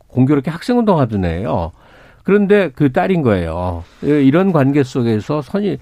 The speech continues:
물론 이 선은 결국 학교를 포기합니다.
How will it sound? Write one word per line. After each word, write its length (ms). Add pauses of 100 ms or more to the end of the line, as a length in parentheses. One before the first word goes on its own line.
(260)
물론 300
이 140
선은 400
결국 200
학교를 340
포기합니다. 680